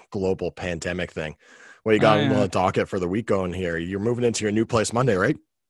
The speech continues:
Speaker 2: Yes, you'll have to
Speaker 1: Very
Speaker 2: come and see it.
Speaker 1: exciting.
Speaker 2: You have to come and see it in a modified form.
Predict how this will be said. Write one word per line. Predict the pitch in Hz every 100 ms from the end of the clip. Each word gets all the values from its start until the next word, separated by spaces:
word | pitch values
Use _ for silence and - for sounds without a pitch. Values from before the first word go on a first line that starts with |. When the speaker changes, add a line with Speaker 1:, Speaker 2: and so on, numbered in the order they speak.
| _ _ _
Speaker 2:
Yes, | - 156 151 - - -
you'll | 156 143
have | 139 135
to | 147 131 123
Speaker 1:
Very | - 123
Speaker 2:
come | 127
and | 135
see |
it. | 131
Speaker 1:
exciting. | 127 - 127 - 120 110 107 - _ _ _ _ _
Speaker 2:
You | 135
have | 127
to | 139
come | 135
and | 123
see | - 143
it | 156
in | 135
a | 127
modified | 127 123 127 139 123 123
form. | 131 143 214